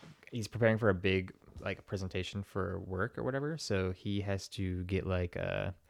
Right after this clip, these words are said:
his, his files ready. And his brother,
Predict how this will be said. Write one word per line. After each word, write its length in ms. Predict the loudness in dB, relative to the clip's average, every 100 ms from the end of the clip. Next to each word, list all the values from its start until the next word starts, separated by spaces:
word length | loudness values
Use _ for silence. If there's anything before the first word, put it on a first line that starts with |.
| -20 -20 _ _ -4
his, 280 | -2 -2 -2
his 220 | -2 0
files 560 | 4 4 4 0 -6
ready. 320 | -6 -6 -6 -10 _ _ _ _ -20 -20 _ _ _ _ -20 -8
And 400 | 0 2 2 2
his 240 | 2 0
brother, 1040 | 0 2 4 6 4 2 0 2 4 4